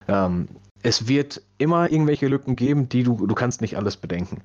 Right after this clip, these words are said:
Das geht einfach nicht, wenn du ein Regelwerk aufsetzt, dass du an alles denkst. Ähm, das ist, ja, Wunschdenken, dass das klappt. Ähm, und mit jedem Jahr, das man spielt, eigentlich mit jeder Woche, ja, da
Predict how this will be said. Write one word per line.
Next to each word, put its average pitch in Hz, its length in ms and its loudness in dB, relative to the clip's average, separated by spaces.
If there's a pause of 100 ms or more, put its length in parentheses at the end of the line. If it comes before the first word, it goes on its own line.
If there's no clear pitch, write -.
(160)
Das - 180 -4
geht 110 160 0
einfach 113 200 0
nicht, 110 140 -2
wenn 104 100 0
du 101 80 2
ein 98 60 0
Regelwerk 101 440 0
aufsetzt, 104 380 -2
dass 98 120 -4
du 95 100 0
an 98 120 2
alles 110 260 -2
denkst. 110 400 -2 (520)
Ähm, 104 260 0
das 98 140 -2
ist, - 280 -4 (500)
ja, 101 220 -2 (300)
Wunschdenken, 139 720 0
dass 123 160 -2
das - 260 -4
klappt. - 340 -4 (680)
Ähm, 110 440 2 (280)
und 110 640 0
mit 110 280 0
jedem 127 260 2
Jahr, 117 220 2
das 123 140 -2
man 110 120 -2
spielt, 127 400 0 (360)
eigentlich 147 280 2
mit 127 100 0
jeder 127 260 0
Woche, 117 300 -4 (400)
ja, 127 120 -2
da 120 200 2